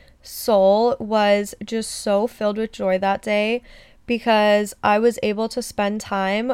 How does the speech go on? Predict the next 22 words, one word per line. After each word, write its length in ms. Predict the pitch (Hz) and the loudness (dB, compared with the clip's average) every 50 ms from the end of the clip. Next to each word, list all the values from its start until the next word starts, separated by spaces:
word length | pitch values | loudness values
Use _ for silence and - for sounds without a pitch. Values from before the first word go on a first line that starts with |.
| - | -4
with 640 | - 220 214 214 208 202 202 202 196 196 - - - _ _ - - _ - - - - - - - _ - | -4 -4 0 2 2 4 4 2 2 -2 -4 -20 -20 _ _ -20 -20 _ -20 -20 -20 -20 -20 -20 -16 _ 2
all 200 | - 220 220 226 | 4 4 6 6
the 100 | 262 269 | 6 4
people 320 | 269 277 277 247 262 269 | 4 0 -2 4 6 6
that 140 | 262 269 262 | 6 8 6
I 120 | 262 269 | 6 4
love. 680 | 277 269 247 208 196 190 185 190 233 262 - - - _ _ _ - - _ _ _ - | 4 4 4 4 6 6 4 4 2 -2 -6 -16 -20 _ _ _ -20 -20 _ _ _ -4
I 720 | - 220 220 220 214 214 214 214 214 214 214 214 214 208 - - _ _ _ _ _ _ - - - | 0 2 4 4 6 6 6 4 4 2 2 2 0 -2 -2 -4 _ _ _ _ _ _ -20 -20 -20
felt 520 | - - - - 240 233 226 220 - - - - | -20 -10 0 2 4 4 4 2 0 -12 -18 -12
so 440 | - - - - - 240 220 226 240 | -10 -8 -8 -4 0 2 4 6 6
loved 500 | 277 277 262 214 196 190 190 196 202 - - - | 6 6 6 6 6 6 4 2 0 -8 -2 0
by 180 | 214 208 202 | 2 2 2
not 240 | 208 208 208 208 - | 2 0 -2 -2 -2
only 240 | 240 240 247 247 - | -2 -2 -2 -2 -2
Adam's 480 | - 226 220 220 226 226 233 - - | -2 -2 -2 -2 -2 -6 -8 -10 -8
family, 520 | - 226 214 214 220 214 220 214 214 220 - 202 - | -6 -6 -4 -4 -4 -4 -4 -4 -4 -6 -6 -8 -4
but 220 | - 208 214 214 - | -4 -4 -4 -2 0
by 180 | 202 196 - - - | 0 0 0 -2 -4
all 220 | 202 202 208 233 | -2 0 2 2
of 160 | 262 262 - | 2 2 2
my 180 | 277 262 254 262 | 0 2 2 2
family, 680 | 262 - 262 240 240 233 233 233 233 226 226 233 233 | 2 2 0 0 0 0 -2 -2 -2 -2 -4 -6 -8